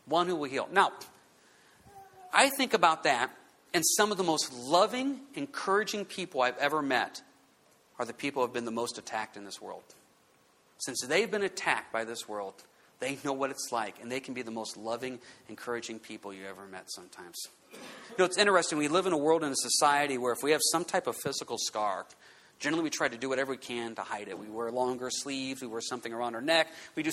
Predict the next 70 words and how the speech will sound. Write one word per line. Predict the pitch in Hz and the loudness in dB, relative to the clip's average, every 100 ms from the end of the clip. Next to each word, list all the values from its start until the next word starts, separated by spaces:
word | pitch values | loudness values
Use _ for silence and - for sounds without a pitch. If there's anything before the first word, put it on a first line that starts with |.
| - | 2
something | 175 175 175 | 0 0 -2
to | 135 | -2
cover | - - 160 147 | 0 0 2 0
those | 135 | -2
scars | - 139 135 120 | 0 2 2 4
up | 135 131 | 2 2
because | 139 131 | -2 -6
we | 135 | -2
don't | 143 139 | -2 -2
want | 127 | -4
people | 131 127 | -6 -6
to | 107 | -6
see | - | -6
our | 110 | -6
scars. | - - 139 104 - - _ - - - - - | -6 0 0 0 -6 -14 _ -20 -20 -20 -10 -2
It's | 170 | 4
interesting, | 220 240 190 - 208 | 6 8 6 4 2
and | 220 | 4
we | 285 | 6
don't | 339 175 | 6 6
know | 139 | 4
for | 131 | 2
sure | 120 139 | 0 2
if | 127 | 2
this | 123 - | 0 -2
is | 113 | -2
true | - 139 | -2 0
or | 123 | 2
not, | 135 185 | 2 4
but | 143 | 4
I | |
heard | 143 147 | 4 0
a | |
pastor | - 135 131 120 | 2 2 2 -2
teach | - 131 | -2 -2
on | 123 | -2
this | 117 - | -4 -2
one | 120 | -2
time. | 113 151 | -2 -4
I've | 180 165 | -4 -2
never | 175 175 | -4 -2
forgot | 180 170 165 160 | -4 -2 0 0
it. | 117 | -2
They | |
talked | 117 156 156 | -2 -2 -2
about | 151 131 | -2 -4
Jesus. | - 127 127 90 - - - _ - - - | -4 -8 -8 -10 -8 -10 -14 _ -20 -20 -8
And | 170 | -2
Jesus | 220 262 233 | 0 0 2
obviously | 196 190 196 | 2 2 2
had | 170 135 | 2 2
the | |
marks | 127 147 156 | 2 4 2
of | 156 | -4
the | 135 | -2
cross | 202 202 - | 0 0 0
on | 110 110 | -4 -6
him | |
for | 110 120 | -4 -2
a | |
while, | 113 180 170 | 2 2 2
'cause | 135 120 | -2 -6
we | |
know | 131 | -4
when | 165 | -2
he | 156 | -2
appeared | - - 151 | -4 -4 -6
to | 143 | -6
the | - | -10
disciples, | - 202 254 - - - | -2 2 2 0 -4 -6